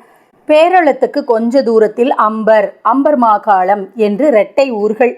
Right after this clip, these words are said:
அடுத்தடுத்து இருக்கின்றன. அந்த அம்பரை சேர்ந்தவர்தான் சோமாசிமாரர். அம்பரான் சோமாசிமாறனுக்கு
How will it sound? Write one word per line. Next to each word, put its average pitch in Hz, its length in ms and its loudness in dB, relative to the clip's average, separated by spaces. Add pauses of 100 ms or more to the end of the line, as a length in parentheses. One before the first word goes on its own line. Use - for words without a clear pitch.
(340)
அடுத்தடுத்து 262 540 0
இருக்கின்றன. 208 520 0 (480)
அந்த 240 360 2
அம்பரை 247 460 2
சேர்ந்தவர்தான் 220 800 0
சோமாசிமாரர். 226 1040 0 (460)
அம்பரான் 285 640 2
சோமாசிமாறனுக்கு 254 1200 0